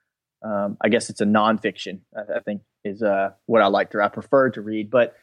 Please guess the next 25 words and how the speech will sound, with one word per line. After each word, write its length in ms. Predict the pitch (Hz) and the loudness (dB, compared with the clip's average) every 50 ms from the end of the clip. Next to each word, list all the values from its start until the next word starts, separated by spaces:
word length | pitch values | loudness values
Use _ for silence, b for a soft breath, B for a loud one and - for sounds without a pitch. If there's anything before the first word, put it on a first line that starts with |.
| b - | b -2
you 60 | 151 | 2
know, 120 | 156 156 147 | 2 2 2
for 160 | 139 160 147 | 2 0 -2
me, 240 | 147 165 180 185 180 | 0 2 2 2 4
I 160 | 113 147 175 | 4 4 2
really 320 | 208 220 214 202 190 170 | 4 4 4 4 2 0
enjoy, 580 | 147 139 123 151 151 151 147 151 147 143 127 - _ _ - | 0 -4 -4 -2 0 0 0 0 -2 -4 -8 -12 _ _ -6
I 140 | 135 143 156 | -4 -4 -2
enjoy 200 | 151 143 160 151 | -2 0 2 2
reading 600 | 143 127 131 139 135 131 139 135 131 127 123 120 120 _ _ _ _ _ _ _ _ _ _ _ _ _ _ _ _ _ _ - - | 2 0 -2 -2 -4 -2 -4 -4 -6 -6 -6 -8 -10 _ _ _ _ _ _ _ _ _ _ _ _ _ _ _ _ _ _ 0 2
anything 300 | 175 202 214 233 226 196 | 4 4 4 4 4 4
that 120 | 180 139 | 2 2
has 280 | - 165 160 165 156 - | 2 2 0 0 0 -4
to 60 | - | -12
do 220 | 139 123 143 147 143 | -6 0 2 2 4
with, 240 | 139 135 127 - - | 4 2 0 2 2
like, 260 | 123 113 113 110 _ | 2 2 2 0 _
performance 580 | - 117 - - - 135 151 185 233 240 - - | -8 -8 -6 -2 0 0 2 0 0 -4 -4 -6
or 60 | 135 | -6
anything 220 | 135 127 - 139 | -6 -4 -4 -4
that 100 | 131 120 | -2 0
has 180 | 127 131 127 - | 0 0 -2 -2
to 60 | - | -6
do 220 | 117 113 123 123 120 | -4 0 2 2 4
with, 400 | 110 120 117 113 113 113 113 | 4 4 6 4 4 2 -2